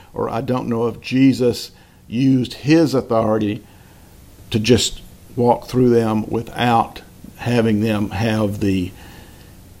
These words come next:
guile or the desire to hurt him.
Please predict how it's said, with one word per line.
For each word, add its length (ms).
guile 760
or 220
the 380
desire 760
to 200
hurt 360
him. 260